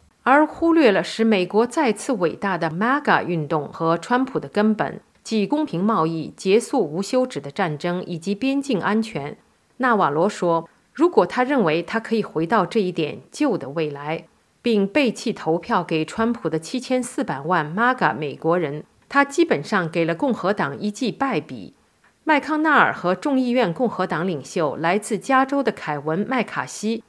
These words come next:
未回应置评请求。在刚刚过去的周末，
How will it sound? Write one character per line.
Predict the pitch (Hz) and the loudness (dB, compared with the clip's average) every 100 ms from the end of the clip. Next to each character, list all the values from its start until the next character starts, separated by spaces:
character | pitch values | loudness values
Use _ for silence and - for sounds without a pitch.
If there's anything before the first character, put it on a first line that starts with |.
| _ | _
未 | 302 262 | 0 0
回 | - 180 | 2 2
应 | 208 196 135 | 4 2 -2
置 | - | -6
评 | 165 175 | -4 -4
请 | 185 - 139 | -6 -8 -12
求。 | - 139 156 - _ _ _ _ _ _ _ | -8 -4 -4 -6 _ _ _ _ _ _ _
在 | - 240 | 0 2
刚 | 208 285 285 | 4 2 2
刚 | 302 | 0
过 | 294 294 | 4 2
去 | 214 196 | 2 -2
的 | 151 | -2
周 | - 202 | -2 0
末， | 202 165 | 2 0